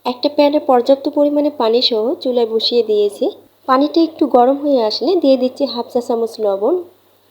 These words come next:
ওয়ান ফোর চা চামচ হলুদ গুঁড়া, এক চা চামচ আদা রসুন পেস্ট। এখন নেড়ে মিশিয়ে নিয়ে ঢাকনা দিয়ে ঢেকে ডালটাকে বলক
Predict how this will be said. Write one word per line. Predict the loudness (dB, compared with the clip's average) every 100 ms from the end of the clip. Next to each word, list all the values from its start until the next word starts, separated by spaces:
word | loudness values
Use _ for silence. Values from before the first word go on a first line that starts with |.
| _ -2
ওয়ান | 0 2
ফোর | -2 -4
চা | -2 -2
চামচ | -2 -2 -2
হলুদ | -4 -2 -2 -2
গুঁড়া, | -2 -2 -4 -8 _ _ _ -6
এক | -4
চা | -2 -2
চামচ | -2 -2 -4
আদা | -2 0 0
রসুন | -2 -6 -4
পেস্ট। | -2 -2 -2 -14 -20 _ _ _ _ -4
এখন | -2 0 0 2
নেড়ে | 2 4 4
মিশিয়ে | 2 0 -2 -2
নিয়ে | 0 2 2 0
ঢাকনা | -2 -2 -2
দিয়ে | 0 2 2
ঢেকে | 0 -2 0 0
ডালটাকে | 2 0 -2 -2 -2
বলক | 0 0